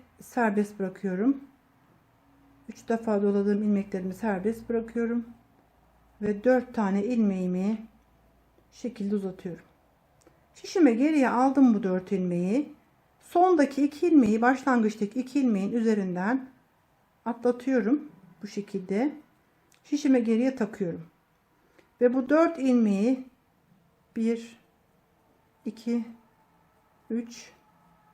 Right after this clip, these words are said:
dört tane ters örerek tamamlıyorum. Burada bu dört ilmeğin birinci ilmeği şu şekilde bırakayım. Ters ile başlıyor. Sonraki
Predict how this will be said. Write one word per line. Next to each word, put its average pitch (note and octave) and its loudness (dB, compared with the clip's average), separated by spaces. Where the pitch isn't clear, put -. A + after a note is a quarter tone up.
dört A3 -2
tane G3 -2
ters G3+ -6
örerek G3 -4
tamamlıyorum. E3 -6
Burada D#4 4
bu C4+ 2
dört F#4 4
ilmeğin C#4 6
birinci C#4+ 8
ilmeği A#3 8
şu - -12
şekilde G3+ -4
bırakayım. F#3+ -4
Ters C#4+ 4
ile G#3 0
başlıyor. C4+ 2
Sonraki B3 4